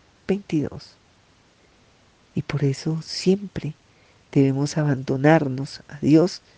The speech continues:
porque sabemos que Él está y sabemos qué clase de Dios es el que tenemos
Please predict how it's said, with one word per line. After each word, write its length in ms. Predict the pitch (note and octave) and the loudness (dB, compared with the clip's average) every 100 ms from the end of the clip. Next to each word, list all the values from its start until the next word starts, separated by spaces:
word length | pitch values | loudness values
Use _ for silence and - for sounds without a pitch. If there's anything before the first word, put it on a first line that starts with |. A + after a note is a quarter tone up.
| _ _ _ _ _ | _ _ _ _ _
porque 280 | - - C#3 | -20 -10 -10
sabemos 580 | - C3 B2+ C3 C#3+ - _ _ _ - | -2 0 0 0 -6 -12 _ _ _ -4
que 100 | D3 | 0
Él 80 | C3 | 0
está 440 | C#3 - C#3+ D#3 - | -2 -4 -4 -4 -10
y 80 | D3 | -6
sabemos 500 | D3 C#3 B2+ C#3+ - | -2 -2 -2 -4 -2
qué 180 | D3+ | -2
clase 640 | C#3 - D#3 E3 D#3+ C#3+ C3 | -2 0 4 4 2 -6 0
de 180 | C#3+ | 0
Dios 500 | C3 F3 F#3+ D3+ - - - _ | 4 10 10 8 0 -16 -20 _
es 180 | C#3 - | 0 2
el 120 | C3+ | 0
que 140 | - C#3+ | 0 -2
tenemos 640 | C3 A#2+ C#3+ D3+ E3 | 0 0 0 2 -2